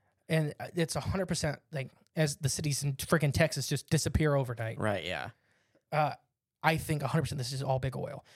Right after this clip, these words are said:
Speaker 1: And I'm not saying the government's clean in this.
Speaker 2: Not at all.
Speaker 1: I do think they're incentivizing. They just don't care. They, they have to incentivize 'cause people want 'em, they want qu-, quote unquote clean energy. So, like, okay, here's tax breaks for it. Do whatever you want.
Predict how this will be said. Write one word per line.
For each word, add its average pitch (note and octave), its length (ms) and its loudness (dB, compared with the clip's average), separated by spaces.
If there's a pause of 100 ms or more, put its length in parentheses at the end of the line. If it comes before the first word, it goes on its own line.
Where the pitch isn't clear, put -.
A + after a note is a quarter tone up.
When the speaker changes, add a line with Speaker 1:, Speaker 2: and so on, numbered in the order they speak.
(160)
Speaker 1:
And G3 160 -2 (380)
I'm G#3 80 2
not G#3+ 120 4
saying E3 180 -2
the D3 60 0
government's C#3 400 0
clean D3+ 300 0
in A#2+ 100 0
this. A#2 340 -4 (120)
Speaker 2:
Not A2 260 2
at G2 120 -2
all. A#2+ 480 2
Speaker 1:
I F3 80 6
do F3+ 160 2
think F3+ 160 0
they're C#3 220 2
incentivizing. C#3+ 560 2
They D#3 100 2
just D#3 140 2
don't D#3 220 -2
care. - 200 0 (100)
They, D#3+ 220 -2 (100)
they F3 140 4
have F3+ 300 2
to F#3 80 0
incentivize C#3+ 420 0
'cause - 60 -10
people D3 260 4
want D#3+ 220 4
'em, C#3 180 -2 (260)
they D#3 160 4
want E3 240 4
qu-, - 240 -12 (100)
quote D#3 180 4
unquote D3 320 0
clean D3 200 2
energy. C3 380 0 (180)
So, - 100 -2
like, D3+ 140 4
okay, C#3 300 2 (320)
here's F3+ 100 -2
tax F3+ 240 2
breaks C#3 180 -2
for B2+ 200 -4
it. - 100 -14
Do E3 100 0
whatever D#3 220 2
you C#3 140 4
want. A#2+ 160 0